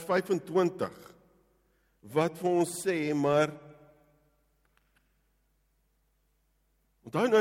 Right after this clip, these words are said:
die ander disippels het beleef, het ervaar, maar Jesus het opgestaan, hy lewe. Onthou nou Thomas se persoonlikheid, want die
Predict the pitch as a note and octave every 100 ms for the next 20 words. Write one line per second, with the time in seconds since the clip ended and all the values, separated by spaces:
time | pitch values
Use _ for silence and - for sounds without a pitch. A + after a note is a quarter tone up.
0 | G3 G3+ A3+ C4+ C4 F#3 D3+ D#3+ - A#2+
1 | C3 F#3 - - - _ _ _ _ _
2 | _ _ - - - C#4 F3+ D3+ D#3+ F3+
3 | - B2 D#3+ B3+ A3+ F#3+ - D#3 D3+ D#3
4 | F3+ - - - - - _ _ _ _
5 | A#2 D3 E3 E3 D3 G3 G3+ F#3+ F#3 -
6 | - - _ - F3 - C#3+ D3+ D3 -
7 | - B2 B2 D3 D3 - - - C3 E3+
8 | A#3 F3+ F#2 - - - _ _ _ _
9 | _ _ _ _ _ _ _ _ _ _
10 | _ _ A#2 E3+ A#3+ G3+ G3 F#3+ F3+ F#3+
11 | F#3+ G#3 G#3+ G#3 F#3+ - E3 - G3 F#3+
12 | F#3 A2 F#2+ - - - _ _ _ _
13 | _ D3+ G3